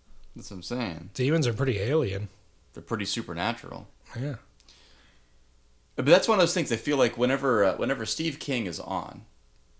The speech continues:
Speaker 2: Mm-hmm.
Speaker 1: he's very on.
Speaker 2: Mm-hmm.
Speaker 1: But when he's off, it's like, what are we even doing here?
Speaker 2: When he's off, even in things where he's largely on,
Speaker 1: Mm.
Speaker 2: it's kinda disturbing. Like the whole orgy scene in It.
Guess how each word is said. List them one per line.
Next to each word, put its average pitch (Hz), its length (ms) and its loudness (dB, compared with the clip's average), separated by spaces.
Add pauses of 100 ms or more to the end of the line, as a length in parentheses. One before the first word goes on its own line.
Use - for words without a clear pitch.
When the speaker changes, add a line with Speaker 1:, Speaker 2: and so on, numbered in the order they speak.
(100)
Speaker 2:
Mm-hmm. 104 340 -6 (200)
Speaker 1:
he's 95 220 -6
very 92 440 0
on. 98 340 -14 (140)
Speaker 2:
Mm-hmm. 107 340 -4 (180)
Speaker 1:
But 98 80 -2
when 104 160 -2
he's 135 200 2
off, 87 600 -2 (1000)
it's 113 160 -12
like, 107 100 -6
what 107 160 0
are 123 60 0
we 95 120 -6
even - 180 -12
doing - 240 -18
here? - 240 -16 (160)
Speaker 2:
When 139 220 0
he's 160 300 2
off, 135 520 2 (600)
even 208 360 4
in 170 260 4
things 147 340 0
where 139 160 4
he's 123 200 2
largely 117 440 0
on, 101 360 -4
Speaker 1:
Mm. 90 340 -8 (320)
Speaker 2:
it's 127 180 -2
kinda 143 280 2
disturbing. 104 640 -2
Like 156 200 4
the 151 140 4
whole 165 500 6 (440)
orgy 131 400 4
scene 113 320 0
in 104 160 -4 (100)
It. - 340 -6